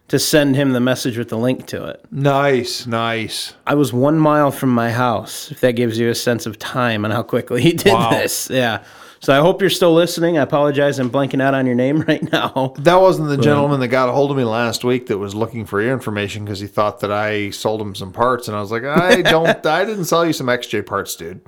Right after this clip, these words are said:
Speaker 1: No, no, no, no. That, uh, I
Speaker 2: That's
Speaker 1: remember
Speaker 2: somebody
Speaker 1: talking
Speaker 2: else.
Speaker 1: about him, yeah.
Speaker 2: Okay.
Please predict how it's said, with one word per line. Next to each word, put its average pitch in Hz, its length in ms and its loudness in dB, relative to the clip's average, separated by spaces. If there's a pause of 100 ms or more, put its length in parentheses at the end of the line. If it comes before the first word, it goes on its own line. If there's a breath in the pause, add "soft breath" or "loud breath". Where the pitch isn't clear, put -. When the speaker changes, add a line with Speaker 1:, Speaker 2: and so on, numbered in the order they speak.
(160 loud breath)
Speaker 1:
No, 190 340 6
no, 175 160 6
no, 135 300 2
no. 131 300 0
That, 135 340 0
uh, - 20 -4
I 127 40 0 (140)
Speaker 2:
That's - 20 0
Speaker 1:
remember 147 160 4
Speaker 2:
somebody 123 280 4
Speaker 1:
talking 107 160 2
Speaker 2:
else. 107 60 2
Speaker 1:
about 104 120 -2
him, 107 120 -4
yeah. 107 220 2
Speaker 2:
Okay. 110 280 -4